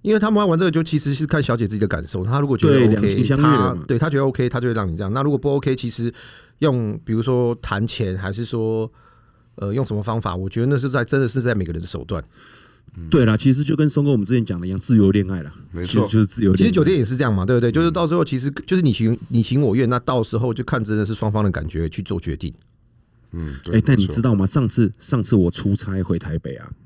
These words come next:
Speaker 2: 然后那个时候就打枪了一个鸡头的妹，结果后来还是很痒嘛，然后就找到一个干部，然后帮我推荐了一个，一个半套妹。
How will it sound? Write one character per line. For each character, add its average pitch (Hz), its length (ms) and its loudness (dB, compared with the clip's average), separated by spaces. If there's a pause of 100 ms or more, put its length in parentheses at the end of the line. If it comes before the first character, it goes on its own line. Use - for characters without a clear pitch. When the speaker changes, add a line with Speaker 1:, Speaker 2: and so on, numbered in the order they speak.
(160)
Speaker 2:
然 95 80 -4
后 95 80 2
那 101 80 6
个 98 60 6
时 90 100 2
候 92 180 4 (1040)
就 120 120 4
打 87 180 0
枪 101 180 2
了 98 60 4
一 92 60 2
个 87 60 2
鸡 90 200 0
头 87 180 -4 (1160)
的 90 80 2
妹， 87 400 2
结 - 120 0
果 95 120 6
后 98 120 2
来 85 160 2 (240)
还 - 200 -2
是 104 100 4
很 90 240 4
痒 87 140 0 (100)
嘛， - 160 -10 (220)
然 - 80 -2
后 92 40 2
就 90 200 6 (180)
找 - 160 0
到 87 160 4
一 85 60 4
个 - 320 -2
干 85 200 2
部， 85 240 2 (200)
然 - 80 -2
后 85 80 2
帮 87 120 4
我 80 300 0
推 90 260 2
荐 87 240 2
了 80 80 -2
一 73 200 -2
个， 58 200 -2 (420)
一 - 60 -4
个 - 120 0
半 87 200 2
套 78 200 4
妹。 78 240 -2